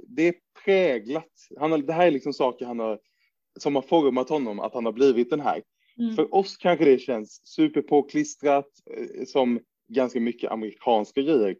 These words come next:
Speaker 1: kan göra för mig. Men jag tror att han är ju genuin i det han gör.
Speaker 2: Mm.
Speaker 1: Det är bara att när det, <laughs> när det liksom krockar med hur en själv,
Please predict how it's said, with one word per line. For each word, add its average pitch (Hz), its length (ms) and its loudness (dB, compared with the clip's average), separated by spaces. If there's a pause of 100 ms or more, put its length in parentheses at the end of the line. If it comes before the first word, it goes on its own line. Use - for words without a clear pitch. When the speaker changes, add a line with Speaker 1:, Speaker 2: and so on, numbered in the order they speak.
Speaker 1:
kan 110 200 -6
göra 101 280 2
för - 120 -12
mig. 95 260 -4 (500)
Men 127 240 2
jag 127 160 2
tror 180 360 4
att 131 100 0
han 170 380 -2
är 156 220 0
ju 110 260 -10
genuin 104 420 -8
i 98 300 -8
det 104 100 0
han 104 180 -6
gör. 104 200 0
Speaker 2:
Mm. 110 100 -8 (500)
Speaker 1:
Det 135 80 4
är 135 60 8
bara 127 220 4
att 120 220 -6
när 127 180 -4
det, 117 200 -2
<laughs> 147 140 0
när 127 140 0
det 123 120 2
liksom 117 260 -6
krockar 151 500 -4
med 117 340 -4 (640)
hur 117 480 -2 (460)
en 123 160 -8
själv, 170 380 0